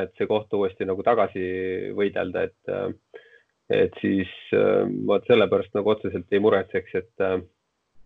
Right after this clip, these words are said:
et kõige tähtsam, et ta oma õla saaks korda ja saaks nagu tõesti tervena, äh, koondist aidata. Et, äh, noh, nüüd muidugi praegult on tal kõvasti selleks aega ka,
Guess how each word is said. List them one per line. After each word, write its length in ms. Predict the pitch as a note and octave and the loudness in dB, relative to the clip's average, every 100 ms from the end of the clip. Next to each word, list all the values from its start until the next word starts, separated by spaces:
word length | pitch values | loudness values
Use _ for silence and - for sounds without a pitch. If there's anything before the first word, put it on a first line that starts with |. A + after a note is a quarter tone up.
| - - A#2+ | -20 -4 -2
et 100 | G2 - | 0 2
kõige 180 | G#2+ G#2 | 4 4
tähtsam, 320 | G#2+ - F#2+ | 4 2 -2
et 80 | F#2 | 2
ta 80 | G2+ | 0
oma 160 | G2+ A2+ | 4 6
õla 160 | G#2+ F#2+ | 6 4
saaks 160 | G2 - | -4 0
korda 400 | A#2 A2 F#2+ F#2 | 0 2 -2 -6
ja 100 | F#2 | -6
saaks 240 | G2+ - G2 | -8 -8 -8
nagu 300 | G2+ G2 G2 F#2+ | -4 -4 -4 0
tõesti 460 | G#2+ - A2 F#2 - _ _ _ _ _ | 0 0 -6 -6 -8 _ _ _ _ _
tervena, 560 | C3 C3+ G2 F#2 F#2 F2 _ _ _ G#2 | 4 6 4 0 -2 -8 _ _ _ -8
äh, 220 | G2 G2 | -4 -2
koondist 400 | G2 G2+ F#2+ - | 2 0 0 -4
aidata. 460 | F#2+ F#2 - F2+ - _ _ - | -4 -2 -6 -12 -12 _ _ -10
Et, 420 | F#2 - _ - | -10 -12 _ -4
äh, 300 | G2 G2 G2+ | -2 -2 -4
noh, 140 | G2 G2 | -8 -6
nüüd 240 | G#2 G2+ G2 | -4 -4 -2
muidugi 300 | G#2 G2+ G2+ | 0 0 2
praegult 320 | A2 G2+ F#2+ | 4 4 2
on 140 | G2+ G2 | 0 0
tal 100 | G2 | 2
kõvasti 380 | A2 G2 - | 2 2 -2
selleks 240 | - G#2 - | -6 -4 2
aega 280 | G#2 F#2+ F#2+ | 2 2 0
ka, 120 | G2 | 2